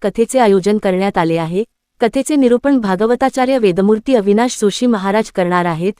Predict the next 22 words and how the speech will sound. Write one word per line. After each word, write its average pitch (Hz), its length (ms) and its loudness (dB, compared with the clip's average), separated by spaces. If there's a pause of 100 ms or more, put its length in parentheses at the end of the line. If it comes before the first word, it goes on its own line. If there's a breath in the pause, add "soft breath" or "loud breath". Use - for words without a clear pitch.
(300)
श्रीमद 269 400 0
भागवत 220 400 0 (120)
कथेत 240 300 -2
यजमान 196 400 0
होण्यासाठी 202 540 0
नाव 220 180 2
नोंदणी 214 380 2
सुरू 196 300 0
असून, 190 340 -2 (400)
या 233 160 4
आयोजित 233 420 4
करण्यात 214 340 0
आलेल्या 196 300 2
श्रीमद 220 400 0
भागवत 190 420 0 (100)
कथा 220 240 -4
संदर्भात 214 600 0
माहिती 208 360 -2
देण्यासाठी 208 580 0
मंदिर 208 340 2
संस्थानच्या 233 680 -2
सभागृहात 208 600 0